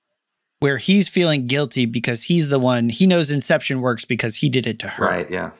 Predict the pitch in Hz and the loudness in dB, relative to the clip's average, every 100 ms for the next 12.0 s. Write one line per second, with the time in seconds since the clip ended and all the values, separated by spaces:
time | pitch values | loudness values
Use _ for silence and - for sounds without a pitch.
0 | _ _ _ _ _ _ _ - 120 127 | _ _ _ _ _ _ _ -4 -2 0
1 | 123 - 156 151 139 123 - - - - | -2 0 2 4 4 2 -2 -8 -4 0
2 | 131 139 139 - _ _ - - 147 127 | 0 0 -4 -12 _ _ -6 0 2 0
3 | - - 143 139 135 - _ _ _ _ | 0 0 2 2 0 -4 _ _ _ _
4 | - - _ - 135 - 135 117 110 113 | -20 -20 _ -4 -2 0 -2 0 -2 0
5 | 101 90 85 - - _ _ - - - | 0 0 -2 -4 -10 _ _ -20 -20 -20
6 | _ _ _ _ _ _ 131 113 120 - | _ _ _ _ _ _ -6 -4 -4 -4
7 | 113 - - _ _ _ _ _ _ _ | -4 -6 -14 _ _ _ _ _ _ _
8 | _ _ 139 120 165 185 160 - 147 202 | _ _ -6 -2 0 0 -2 -2 2 4
9 | 147 110 104 107 104 - 151 147 156 131 | 4 2 0 -4 -6 -4 -2 0 -2 0
10 | 143 123 104 120 117 _ _ _ _ _ | 0 -2 -2 -4 -4 _ _ _ _ _
11 | 139 147 139 127 147 143 139 131 123 117 | -2 -2 -2 0 2 2 0 -2 -2 -4